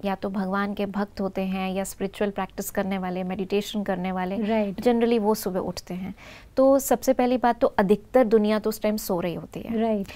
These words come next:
Speaker 1: तो उनके मन कम चल रहे होते हैं। तो जो
Speaker 2: हम्म।
Speaker 1: वेव ट्रैफिक होता है,
Speaker 2: राइट।
Speaker 1: जिसको हम कहेंगे थॉट ट्रैफिक जो होता है, वो उस टाइम पर कम होता है।
Speaker 2: राइट।
Speaker 1: जैसे आप अगर अर्ली मॉर्निंग अपने डेस्टिनेशन के लिए निकलो,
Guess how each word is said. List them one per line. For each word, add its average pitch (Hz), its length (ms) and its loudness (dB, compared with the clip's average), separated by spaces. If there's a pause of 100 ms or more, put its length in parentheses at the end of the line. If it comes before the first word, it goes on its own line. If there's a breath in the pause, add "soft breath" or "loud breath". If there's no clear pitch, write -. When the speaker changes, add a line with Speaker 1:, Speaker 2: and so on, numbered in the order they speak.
(280 loud breath)
Speaker 1:
तो 294 80 4
उनके 262 360 4
मन 226 360 8
कम 220 280 4
चल 185 180 -2
रहे 165 160 -4
होते 160 220 -10
हैं। 180 80 -4
तो 233 80 4
जो 233 120 6
Speaker 2:
हम्म। 202 100 4
Speaker 1:
वेव 226 260 8 (100)
ट्रैफिक 220 380 0
होता 185 240 -2
है, 165 240 -14 (120)
Speaker 2:
राइट। 214 420 -2
Speaker 1:
जिसको 226 220 0
हम 220 100 2
कहेंगे 226 200 4
थॉट 226 420 4
ट्रैफिक 214 360 2
जो 196 120 -2
होता 180 200 -8
है, 170 100 -10 (320 soft breath)
वो 214 100 2
उस 220 160 -2
टाइम 196 240 -2
पर 214 80 0
कम 196 240 -4
होता - 280 -12
है। - 60 -16 (160)
Speaker 2:
राइट। 208 280 -4 (160)
Speaker 1:
जैसे 214 240 8
आप 240 200 8
अगर 240 160 4
अर्ली 220 400 6
मॉर्निंग 214 460 4 (200)
अपने - 260 0
डेस्टिनेशन 202 560 0
के 214 80 0
लिए 214 80 4
निकलो, 202 440 0